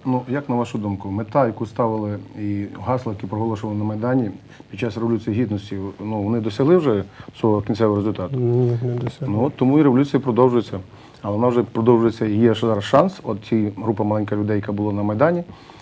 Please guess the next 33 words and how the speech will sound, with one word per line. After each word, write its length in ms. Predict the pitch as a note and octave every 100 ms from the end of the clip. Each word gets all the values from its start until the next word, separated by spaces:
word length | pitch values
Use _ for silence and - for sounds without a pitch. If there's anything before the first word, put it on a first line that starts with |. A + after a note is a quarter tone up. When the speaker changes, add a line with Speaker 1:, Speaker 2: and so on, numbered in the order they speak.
| -
Speaker 1:
вона 200 | A2 B2
не 120 | B2 C3+
робить 220 | C#3 B2+
зміни 240 | C#3 A2
в 20 |
країні. 300 | F#2+ F#2+ F#2 - - - - A2+
Вона 140 | A#2+
дає 220 | A#2 B2+
шанс 220 | B2+ C3
більшості 500 | G#2+ A#2 E3 A#2+ -
на 80 | A2+
зміни. 240 | G2 F#2 F2
Тобто 220 | - D#3 A#2
дає 240 | B2 C3 A#2+
можливість 400 | A2+ B2 D3+ C#3+
еволюційним 520 | B2+ A2+ A2+ C3 A2+ G2
шляхом 380 | G2+ - D3
далі 140 | A2 B2 G2
продовжувати 440 | G2 G2+ A#2+ A#2
революцію. 420 | G2 F#2 E2+ - - - - - -
Через 280 | B2+ A2
зміну 380 | G2+ A#2 G2+ F#2+ - - - A2+
влади, 320 | C3 D#3+ D3+
через 200 | - F#2+
зміну 200 | G2+ G2
системи 400 | G2+ G2 E3 D#3+
устрою 300 | D#3+ - C#3+
державного, 420 | C3 C#3+ C3 B2 B2 - - - - -
з 260 | A2 B2+ A2 - - - - -
олігархічного, 640 | A#2+ A#2 A2 B2+ - A#2+
феодального 580 | G#2 A#2 A#2 A2+ A2 A2
на 260 | G#2+ A2 G#2 - - -
дійсно 380 | A2 A2 G#2